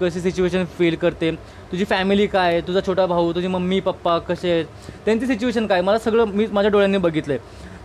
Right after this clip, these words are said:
तर मला असं वाटतं की तू आता काहीतरी वेगळं करावं आणि तुझे जे काही प्लॅन्स असतील ना, ते एकदम क्लिअर असावेत. तुझा माइंडसेट असावा, तो एकदम क्लिअर असावा. तुला समज एखादी गोष्ट करायची आहे, तुला व्हिडिओ बनवायचे आहेत YouTubeवर, YouTube चॅनेल काढायचं आहे, तर तुझी कन्सिस्टन्सी असावी असं मला वाटतं.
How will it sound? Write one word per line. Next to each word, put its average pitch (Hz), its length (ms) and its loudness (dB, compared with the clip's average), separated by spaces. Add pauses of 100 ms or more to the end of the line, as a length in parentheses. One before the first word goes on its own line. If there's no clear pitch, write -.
तर 269 100 4
मला 208 280 4
असं 269 220 4
वाटतं 269 300 2
की 269 200 0
तू 269 300 -2
आता 262 400 4
काहीतरी 247 400 0
वेगळं 247 260 4
करावं 151 320 2 (300)
आणि 202 180 0
तुझे 240 200 2
जे 202 180 0
काही 269 160 2
प्लॅन्स 247 380 0
असतील 247 240 0
ना, 233 120 2
ते 262 120 -2
एकदम 254 180 2
क्लिअर 240 300 2
असावेत. 180 380 0 (360)
तुझा 190 180 4
माइंडसेट 202 380 2
असावा, 208 320 4
तो 226 60 2
एकदम 240 140 2
क्लिअर 226 260 2
असावा. 165 300 0 (360)
तुला 214 120 4
समज 226 280 2
एखादी 220 220 2
गोष्ट 220 260 2
करायची 214 420 4
आहे, - 320 -6
तुला 233 120 4
व्हिडिओ 226 280 4
बनवायचे 190 380 2
आहेत 170 120 -2
YouTubeवर, 151 320 -2 (180)
YouTube 196 280 0
चॅनेल 220 200 2
काढायचं 170 280 0
आहे, - 420 -10
तर 262 80 2
तुझी 285 220 2
कन्सिस्टन्सी 277 760 2
असावी 214 300 4
असं 208 220 2
मला 185 200 2
वाटतं. 123 360 -2